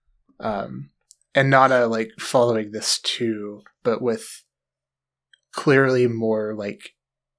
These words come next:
inner turmoil and increasing detachment from that.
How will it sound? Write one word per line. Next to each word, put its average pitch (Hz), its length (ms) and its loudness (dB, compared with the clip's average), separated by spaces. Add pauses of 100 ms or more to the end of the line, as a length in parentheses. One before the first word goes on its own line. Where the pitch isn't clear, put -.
inner 127 220 2
turmoil 131 760 2
and 117 100 -8
increasing 113 760 -6
detachment - 680 -6 (340)
from 104 380 -6
that. 101 300 -6